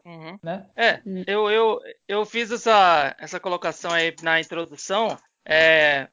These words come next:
Speaker 1: é, isso que você explicou, eu, eu entendo que é uma grande verdade, enfim,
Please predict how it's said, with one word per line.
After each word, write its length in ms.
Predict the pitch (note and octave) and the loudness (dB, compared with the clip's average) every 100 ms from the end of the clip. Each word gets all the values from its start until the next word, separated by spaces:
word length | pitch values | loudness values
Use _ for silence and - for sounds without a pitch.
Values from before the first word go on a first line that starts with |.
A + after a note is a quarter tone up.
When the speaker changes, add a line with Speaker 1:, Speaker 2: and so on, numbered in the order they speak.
| _ - | _ -14
Speaker 1:
é, 300 | D3+ D#3 D3+ | -10 -8 -8
isso 260 | A3 B3+ - | -8 -8 -10
que 60 | |
você 240 | G#3+ G#3+ G#3 | -10 -8 -10
explicou, 580 | - F3+ - A3+ C4 E3+ | -10 -12 -2 4 4 4
eu, 600 | F3 G#3+ A3+ A3 G#3 - - | 2 2 2 2 -2 -4 -10
eu 140 | F3+ G3 | -6 -6
entendo 400 | A#3 A3 F#3+ D#3 | -2 0 0 -2
que 100 | F3 | -2
é 60 | |
uma 160 | E3+ F3+ | -2 -2
grande 300 | D#3 F#3 G#3+ | -2 -2 0
verdade, 800 | B3 E3+ E3 G3 G3 E3 D#3+ D#3+ | -2 2 4 4 4 -2 -4 -6
enfim, 340 | D#3 F3+ D3+ | -8 -12 -12